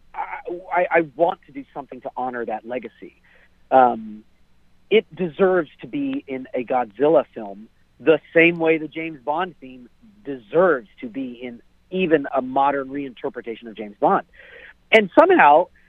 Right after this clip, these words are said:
we're on our third big budget American film that, and this one is the first time that, uh,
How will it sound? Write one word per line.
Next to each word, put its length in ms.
we're 300
on 120
our 160
third 320
big 220
budget 280
American 600
film 380
that, 180
and 440
this 200
one 140
is 100
the 180
first 260
time 360
that, 240
uh, 420